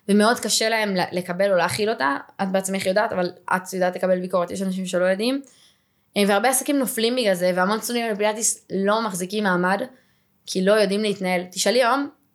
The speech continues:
בעלת סטודיו, והנה, אחלה, אחלה שאלה, האם היא יודעת כמה כסף היא מרוויחה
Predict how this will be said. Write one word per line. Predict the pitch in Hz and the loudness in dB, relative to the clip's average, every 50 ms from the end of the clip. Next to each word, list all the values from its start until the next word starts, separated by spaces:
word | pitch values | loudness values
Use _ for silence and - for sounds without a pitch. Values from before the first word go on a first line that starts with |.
| _ - _ - | _ -20 _ -2
בעלת | 185 180 175 185 208 220 | 0 2 2 4 2 2
סטודיו, | - - - 202 196 196 202 208 208 | 0 0 0 0 2 2 0 -2 -2
והנה, | 190 185 185 185 175 170 180 - _ - | -4 -2 -2 -2 -2 -4 -8 -12 _ -6
אחלה, | - - - - 185 175 - - | -6 -4 -2 0 0 0 0 -2
אחלה | - 185 180 - 185 180 | -6 -6 -4 -4 -4 -2
שאלה, | - 180 170 165 165 170 - - - - - - - - - _ _ _ _ _ _ _ _ _ _ _ _ _ _ _ - - | 0 0 0 0 0 -4 -6 -8 -12 -20 -20 -20 -20 -20 -20 _ _ _ _ _ _ _ _ _ _ _ _ _ _ _ -4 0
האם | - 233 220 247 233 202 190 190 196 190 - - _ _ _ _ _ _ _ _ _ _ _ _ _ - - - | 2 4 4 6 4 4 4 2 0 -4 -10 -16 _ _ _ _ _ _ _ _ _ _ _ _ _ -14 -6 -2
היא | 233 226 233 | 0 2 2
יודעת | 226 214 202 175 160 165 165 - - - _ _ _ - - | 4 4 4 4 2 2 0 -4 -12 -14 _ _ _ -12 -6
כמה | - 269 269 294 330 320 - | -2 0 2 2 2 0 2
כסף | - 208 196 185 - 175 170 170 - - _ _ _ _ _ _ - | 0 0 2 2 0 0 -2 -4 -6 -18 _ _ _ _ _ _ -4
היא | 214 208 | 0 2
מרוויחה | 233 226 214 208 247 - - 196 175 | 2 2 2 0 -2 0 0 0 0